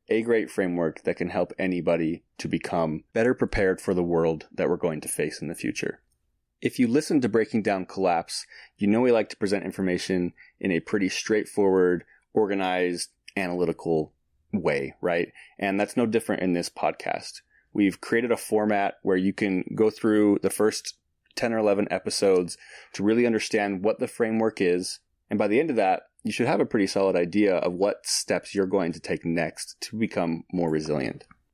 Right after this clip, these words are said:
Throughout the podcast, we're gonna take a look at all sorts of different philosophies and ideas around what it means to become resilient individually and as a community. We respect that there are a lot of different ideas out there, and we're not going to say there's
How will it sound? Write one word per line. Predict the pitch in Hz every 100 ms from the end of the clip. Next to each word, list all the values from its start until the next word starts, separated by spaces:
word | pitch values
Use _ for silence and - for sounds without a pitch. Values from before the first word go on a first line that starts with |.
| -
Throughout | - 143 -
the |
podcast, | - 143 - 107 101 - -
we're | 113
gonna | 170
take | 160 143
a |
look | 98 104 120 101
at | -
all | 110
sorts | 113 101 113 -
of | 92
different | 101 104 -
philosophies | - 87 95 123 - 147 151 -
and | 98
ideas | 82 80 95 131 160 - _ _ _
around | 104 98 90
what | 98
it | 110
means | 98 98 120
to | -
become | 101 - 95 98 -
resilient | 90 87 104 127 131 - -
individually | 113 113 101 113 117 104
and | 92 104
as | 104
a | 95
community. | 98 92 107 131 165 _ _ _ _ -
We | 117
respect | 95 - - 110 -
that | 101
there | 95 90
are | 87
a |
lot | 82 90
of | 85
different | - 113 104
ideas | 85 80 87 101
out | 110 -
there, | 107 117 160
and | - 98
we're |
not | 101 101
going | 104 98
to | 87
say | - 101
there's | 92